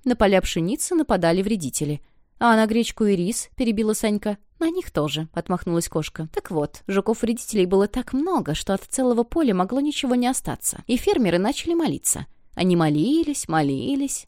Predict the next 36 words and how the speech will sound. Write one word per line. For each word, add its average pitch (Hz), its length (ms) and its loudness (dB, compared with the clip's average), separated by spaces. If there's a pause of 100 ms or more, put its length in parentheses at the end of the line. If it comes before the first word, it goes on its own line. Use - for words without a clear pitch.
а - 80 -2
потом 277 220 2
заметили 285 360 2
красных 302 380 -2
жуков, 277 540 0
которые 175 340 0
поедали 165 400 2
вредителей. 156 720 -6
Урожай 165 440 4
был 285 180 0
спасен. 190 600 -6 (280)
Фермеры 175 340 6
поблагодарили 156 560 2
Бога, 151 420 -2 (260)
а 247 100 -2
красного 208 460 2
жука 165 260 -2
с - 80 -4
пятнышками 302 560 -4
на 302 140 0
спинке 311 500 -4 (240)
назвали 233 500 2
божьей 226 360 0
коровкой. 135 640 -8
И 196 100 0
до 190 80 0
сих 190 240 -4
пор 302 240 2
он 160 140 0
помогает 170 540 0
людям 160 340 -2
в - 20 -6
садах 160 540 -4 (120)
и 320 100 0
на 285 100 0
полях. 143 500 -6